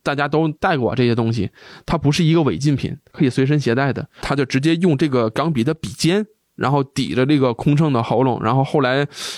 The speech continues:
呃，备降郑州之后呢，就是地面也非常快速地做出反应。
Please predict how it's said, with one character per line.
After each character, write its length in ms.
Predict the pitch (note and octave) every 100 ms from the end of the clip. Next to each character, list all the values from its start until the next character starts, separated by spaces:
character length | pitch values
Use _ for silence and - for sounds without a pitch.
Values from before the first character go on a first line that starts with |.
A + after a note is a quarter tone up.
| -
呃， 260 | B2 A#2 A2+
备 140 | D#3
降 240 | D3 D3
郑 200 | C3+ D3
州 120 | C3+ C3+
之 120 | C#3
后 180 | D#3+ C#3
呢， 260 | G2+ F#2+ C3
就 100 | C3
是 120 | A#2+
地 180 | - D#3+
面 180 | D#3 A#2
也 160 | G2+ A2
非 400 | - A3 A3+ F#3
常 180 | B2+
快 220 | C3+ D3+ C#3
速 160 | C#3
地 100 | A2+
做 140 | B2 A#2+
出 160 | A#2+
反 200 | A#2+ -
应。 160 | D2+